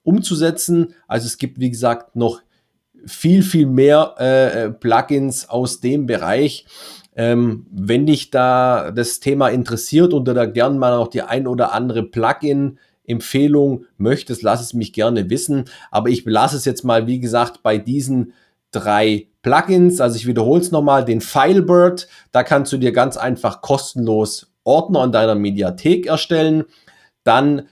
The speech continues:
das Plugin Enable Media Replace, da kannst du eben ganz einfach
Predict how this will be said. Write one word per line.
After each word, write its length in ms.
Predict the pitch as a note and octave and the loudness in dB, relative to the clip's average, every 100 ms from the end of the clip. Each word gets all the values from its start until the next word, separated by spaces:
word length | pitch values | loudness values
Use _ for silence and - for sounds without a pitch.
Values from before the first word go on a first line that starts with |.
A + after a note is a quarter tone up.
| _ | _
das 320 | A2+ A#2 A#2+ - | 0 0 -2 -4
Plugin 640 | A2+ A2 A#2+ A#2 A#2 - _ | 0 2 2 -2 -2 -4 _
Enable 800 | C3 D#3 D3 B2 D3 C3+ C3 B2 | 0 0 0 0 0 2 2 2
Media 420 | G#2+ A#2+ A#2+ B2+ | -2 -2 0 0
Replace, 720 | G2+ G2+ - - F3 G#3+ G3+ - | 0 -4 -4 0 2 2 -2 -4
da 120 | C3 | -2
kannst 280 | C3 B2+ - | 0 -2 -2
du 40 | |
eben 180 | A2 A2 | -2 0
ganz 260 | A2 A2+ - | -2 -2 -4
einfach 720 | G#2 G#2+ G2+ G2 F2+ F2+ - | -6 -6 -6 -4 -4 -6 -16